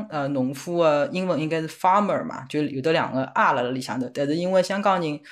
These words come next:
发音的辰光会得拿搿只 R 省略掉，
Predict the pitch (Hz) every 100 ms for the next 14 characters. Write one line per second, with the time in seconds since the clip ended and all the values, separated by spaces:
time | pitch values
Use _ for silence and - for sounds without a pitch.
0 | - - 170 165 180 165 131 131 123 131
1 | 151 139 - - 170 - - _ _ -
2 | - 139 151 208 170 165